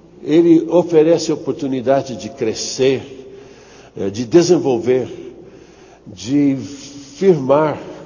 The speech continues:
eh, caráter e de ser pessoas extremamente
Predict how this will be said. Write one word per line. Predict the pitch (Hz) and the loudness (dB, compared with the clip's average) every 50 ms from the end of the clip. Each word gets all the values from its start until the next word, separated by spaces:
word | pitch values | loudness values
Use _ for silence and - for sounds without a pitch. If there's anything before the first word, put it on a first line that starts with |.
| - - - - - - - - - - - - - _ - | -20 -20 -20 -20 -20 -20 -20 -20 -20 -20 -20 -20 -20 _ -6
eh, | - 117 110 110 | -2 0 0 -2
caráter | 110 - 143 123 117 113 113 127 143 139 127 - 117 98 90 85 - - - - - | -2 -2 -4 -2 0 0 0 -2 -2 -4 -6 -6 -6 -6 -6 -8 -12 -16 -16 -12 -12
e | 107 | -12
de | 104 117 117 | -10 -10 -8
ser | - - 143 147 143 | 0 2 2 2 2
pessoas | - 131 107 - - 131 135 139 139 139 123 - - - - | 0 -4 -4 -2 0 2 2 4 4 2 2 0 -6 -8 -8
extremamente | 120 - - - - - 139 139 190 202 196 165 120 113 120 135 143 147 147 - 156 147 135 | -8 -8 -10 -12 -10 -6 0 2 2 4 4 2 2 2 2 2 2 0 -2 -2 -2 -2 -2